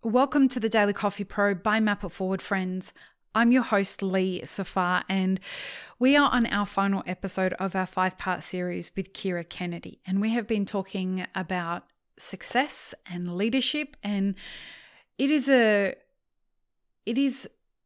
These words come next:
an interesting time in our industry, to say the least. It's an interesting time in the world, to say the least. And Kira, you have just retired, uh,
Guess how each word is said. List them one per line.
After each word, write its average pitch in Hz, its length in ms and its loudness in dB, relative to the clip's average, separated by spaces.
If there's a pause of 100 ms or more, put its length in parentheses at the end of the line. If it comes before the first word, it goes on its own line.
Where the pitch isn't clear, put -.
an 220 240 2
interesting 240 680 2
time 208 340 -2
in 202 80 0
our 190 120 -2
industry, 185 440 -4
to 180 140 -8
say 175 160 -4
the 170 120 -8
least. 175 360 -8
It's - 180 -4
an 233 100 2
interesting 202 460 -4
time 190 240 -4
in 185 80 0
the 185 80 -2
world, 175 460 -6 (140)
to - 120 -6
say 175 220 -4
the 170 100 -10
least. - 540 -10 (260)
And 208 220 0
Kira, 226 520 2
you 233 640 -2 (380)
have 214 420 -6
just 220 240 -4
retired, 190 680 -4 (800)
uh, 190 240 0